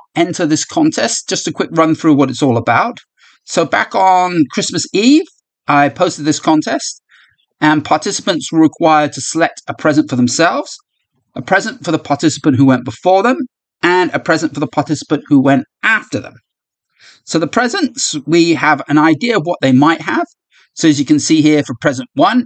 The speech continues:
it might have a value of forty, and there's ninety percent chance that's the case. But if you fall into that ten percent, unfortunately, it will be zero. As you can see,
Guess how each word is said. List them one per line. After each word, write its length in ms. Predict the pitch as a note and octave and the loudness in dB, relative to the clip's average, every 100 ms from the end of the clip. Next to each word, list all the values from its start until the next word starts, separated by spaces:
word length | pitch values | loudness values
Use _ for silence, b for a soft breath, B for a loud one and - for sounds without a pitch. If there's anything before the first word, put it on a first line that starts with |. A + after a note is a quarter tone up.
| - | -4
it 80 | C3+ | -4
might 180 | E3+ D3 | -2 -2
have 120 | D#3+ | -4
a 60 | C#3 | 0
value 320 | D3+ D#3 C3+ | 0 0 -4
of 80 | - - | -6 0
forty, 440 | A#3 F#3+ - - _ _ b b | 2 2 -4 -10 _ _ b b
and 100 | C#3 | 0
there's 120 | C#3+ | 2
ninety 220 | D3+ D#3 D3 | 2 0 0
percent 340 | C#3+ C#3+ A#2 | -2 -4 -2
chance 260 | D3+ C3+ - | -2 -2 -4
that's 180 | C3 - | -6 -4
the 80 | C3+ | -6
case. 540 | - C#3 - - - B B B B | -4 -4 -4 -8 -8 B B B B
But 100 | - | 0
if 80 | D#3+ | 2
you 80 | D3+ | 0
fall 220 | G#3+ G#3+ | 0 -2
into 140 | F3+ E3+ | 0 -2
that 180 | D#3+ | -2
ten 240 | - F#3+ F3 | -4 -4 -4
percent, 460 | F3 F3+ G#3 - - _ _ _ D3 | 0 0 0 -6 -20 _ _ _ -2
unfortunately, 920 | C#3+ G3 G#3 B3+ F3 F3+ F#3 F3 D3 - | 0 0 0 0 -4 0 0 0 -2 0
it 80 | D3+ | 0
will 100 | B2 | 2
be 160 | C3+ | 2
zero. 540 | A#2 A2 D3+ B2 G2+ - | 2 2 2 0 -8 -8
As 120 | C3 D3 | -4 -4
you 60 | |
can 160 | C3+ D3 | -2 -2
see, 320 | - A3 | 0 0